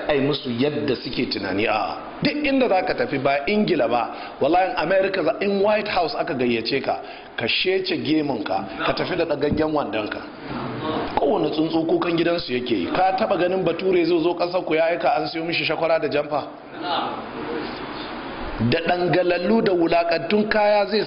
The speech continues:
sawo matar shi, haka shi kuma ya sa wannan guntuwar shirt ko t-shirt, ko gaban wa zai zo.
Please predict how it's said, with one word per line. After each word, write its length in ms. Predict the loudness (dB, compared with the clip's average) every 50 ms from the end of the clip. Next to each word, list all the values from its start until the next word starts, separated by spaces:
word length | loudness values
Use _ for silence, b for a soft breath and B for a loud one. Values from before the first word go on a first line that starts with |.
| 0
sawo 360 | 0 2 2 4 4 4 4 2
matar 320 | 2 0 0 0 0 0
shi, 140 | 0 0 0
haka 240 | -2 -2 0 -2 0
shi 180 | 0 0 0
kuma 220 | 0 0 0 2 2
ya 80 | 0 0
sa 180 | 0 0 2
wannan 400 | 2 2 2 2 0 0 0 0
guntuwar 380 | 0 0 0 2 2 2 2 2
shirt 220 | 2 0 -2 -2
ko 160 | 0 0 0
t-shirt, 500 | 0 0 0 0 0 -2 -2 -6 -6 -6
ko 220 | -2 0 2 2 2
gaban 340 | 2 2 2 2 2 0 0
wa 160 | 0 0 0
zai 160 | 0 -2 -2
zo. 140 | -4 -4 -6